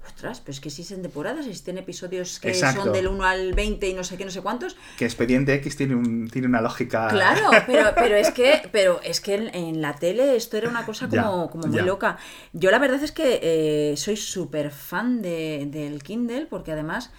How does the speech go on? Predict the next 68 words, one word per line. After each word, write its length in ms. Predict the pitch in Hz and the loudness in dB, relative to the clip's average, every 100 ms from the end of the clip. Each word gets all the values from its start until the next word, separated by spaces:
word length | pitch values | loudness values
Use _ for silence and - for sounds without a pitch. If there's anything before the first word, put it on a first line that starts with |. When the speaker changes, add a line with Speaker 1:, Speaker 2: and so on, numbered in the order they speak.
| - - - - 165 | -20 -20 -20 -16 -8
Speaker 1:
no 220 | 180 180 | -4 0
me 100 | 214 | 0
da 100 | 240 | -2
tiempo 240 | 240 220 | -4 -2
a 60 | 165 | -2
leer 180 | 160 202 | -2 -2
mucho, 440 | 214 294 - 226 147 | -4 -4 -6 -6 -4
Speaker 2:
Ujú. 220 | 139 175 - - - | -2 -4 -8 -12 -2
Speaker 1:
pero, 600 | 196 185 180 175 165 - | 2 6 6 6 4 0
pero, 400 | 170 165 160 156 | 0 0 0 -2
claro, 340 | 170 233 202 - | -2 0 -2 -4
si 180 | - 175 | -6 -4
lo 100 | 165 | -4
comparas 360 | 160 180 220 | -4 -2 -2
con 140 | - 254 | 0 -2
el 100 | 254 | 0
papel, 320 | 240 240 277 | -2 0 0
te 80 | 220 | 0
lo 120 | 170 | -4
puedes 200 | 190 233 | -2 -4
llevar 220 | 233 226 240 | -2 -4 -4
a 80 | |
cualquier 380 | 202 160 185 208 | -6 -6 -6 -4
Speaker 2:
Ya. 300 | 120 117 120 | -2 2 4
Speaker 1:
sitio. 260 | 110 - - - - - | 4 0 -6 -16 -18 -14
Yo 240 | 175 226 285 | 2 4 4
con 120 | 262 | 2
el 100 | 196 | 0
móvil 300 | 196 240 196 | -2 -2 -2
no 100 | 156 | -4
leo, 240 | 143 139 131 | -4 -6 -8
ya 100 | 147 | -8
te 120 | 151 | -6
digo, 160 | 147 139 | -8 -8
o 40 | |
sea, 200 | 139 151 | -10 -8
no 160 | 151 165 | -6 -4
leo 600 | 175 180 180 175 170 170 | -2 0 0 0 0 -2
absolutamente 840 | 170 170 165 165 165 165 170 165 156 | -2 -6 -6 -6 -8 -6 -4 -4 -4
nada, 280 | 143 139 143 | -6 -8 -6
pero, 200 | 147 147 | -6 -6
sin 160 | 151 | -6
embargo, 280 | 156 165 196 | -4 -4 -6
se 120 | 220 | -8
convierte 340 | 220 214 214 214 | -8 -8 -8 -6
en 60 | |
verano 280 | 208 220 233 | -6 -6 -8
en 60 | 202 | -8
un 60 | |
imprescindible 800 | 202 196 185 - 180 190 214 247 | -10 -10 -12 -8 -8 -6 -8 -8
que 80 | 202 | -8
tienes 240 | - 190 | -4 -4
Speaker 2:
Sí. 40 | 196 | -2
Speaker 1:
que 120 | 190 | -4
ir 120 | 185 | -2
a 100 | 185 | -2
la, 160 | 185 175 | -2 -4
llevar 240 | 180 - | -2 0
a 20 | |
Speaker 2:
No, 60 | 196 | 0
Speaker 1:
la 120 | 190 | -2
playa 180 | 196 190 | -4 -2
sí 0 | |
o 80 | 220 | -2
sí, 40 | 226 | 0
Speaker 2:
totalmente. 280 | 220 254 247 | 0 -2 -2
Speaker 1:
porque, 200 | 233 165 | -2 -2
además, 260 | 185 - | -2 -4